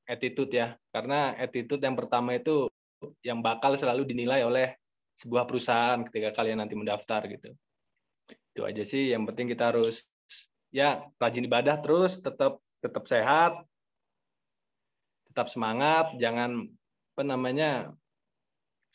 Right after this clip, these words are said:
pokoknya ya semoga semua ini bermanfaat lah untuk kita gitu, Jaki.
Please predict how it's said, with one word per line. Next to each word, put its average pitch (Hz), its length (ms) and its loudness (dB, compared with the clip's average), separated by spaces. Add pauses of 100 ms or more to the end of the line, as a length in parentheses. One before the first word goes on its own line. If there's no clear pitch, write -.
(360)
pokoknya 127 560 -2
ya 127 160 4 (880)
semoga 135 720 2 (800)
semua 117 180 -2
ini 131 140 -4
bermanfaat 120 500 0
lah 110 140 -2
untuk 110 180 -8
kita 107 320 -6
gitu, - 220 -14
Jaki. 92 320 -12